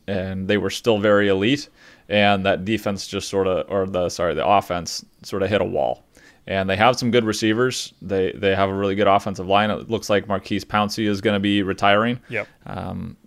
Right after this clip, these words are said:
Speaker 1: so need a center there. But otherwise, I mean, they have everything that you kinda need to sustain success outside of a, a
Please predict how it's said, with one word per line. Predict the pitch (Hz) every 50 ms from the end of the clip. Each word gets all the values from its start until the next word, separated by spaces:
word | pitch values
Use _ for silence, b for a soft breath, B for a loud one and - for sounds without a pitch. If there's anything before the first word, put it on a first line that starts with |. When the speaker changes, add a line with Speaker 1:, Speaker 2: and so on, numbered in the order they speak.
| _ -
Speaker 1:
so | - - - 104 95 90 92 87 - 82
need | 87 87 - - 98 98 98 95
a | 92
center | - - 107 104 104 - 113 110
there. | 107 110 113 123 151
But | - - - 107 98 - - _ _ -
otherwise, | - 110 120 127 113 110 107 101 98 98 95 95 - - -
I | 90
mean, | 107 104 104
they | 107 101
have | 90 98 104 120 127 110
everything | 110 110 110 110 104 107 117 110 110
that | 104 101 - -
you | 92 95
kinda | - - 107 107 104
need | 98 101 101 101 104 101 101 95 -
to | - - 98 95 95 95 95 95
sustain | 92 - - 90 - - 101 101 98
success | 95 - 95 85 - - 107 110 101 -
outside | 101 87 73 - 98 95 92 90
of | 92 92
a, | 92 90 85 - -
a | - 90 82